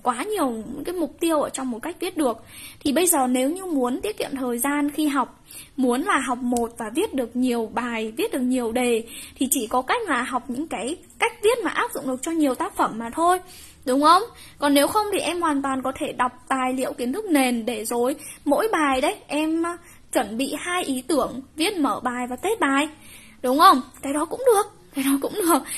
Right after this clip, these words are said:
Thế nhưng mà chúng ta có đến khoảng mười chín, hai mươi văn bản thì đồng nghĩa với việc là em sẽ phải học khoảng độ bốn mươi đoạn văn, hai mươi mà mở bài và hai mươi kết bài thì cũng rất là mệt,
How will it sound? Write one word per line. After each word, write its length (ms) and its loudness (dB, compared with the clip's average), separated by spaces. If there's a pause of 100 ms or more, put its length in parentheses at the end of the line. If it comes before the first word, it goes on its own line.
(120)
Thế 60 2
nhưng 260 -2
mà 140 0 (280)
chúng 200 -4
ta 120 4
có 180 0
đến 180 0
khoảng 360 -8
mười 180 0
chín, 280 0
hai 220 -4
mươi 140 -4
văn 200 -2
bản 260 -2 (420)
thì 140 -2
đồng 140 2
nghĩa 180 2
với 160 2
việc 180 0
là 80 -4
em 220 0
sẽ 260 -2
phải 160 -6
học 280 -8
khoảng 240 -6
độ 200 -8 (140)
bốn 240 2
mươi 120 -6
đoạn 240 -4
văn, 240 2 (200)
hai 240 -2
mươi 180 -2
mà 240 0
mở 260 0
bài 220 -6
và 80 -6
hai 220 -4
mươi 140 -4
kết 220 -4
bài 240 -2 (440)
thì 120 -4
cũng 220 -6
rất 220 0
là 140 2
mệt, 300 4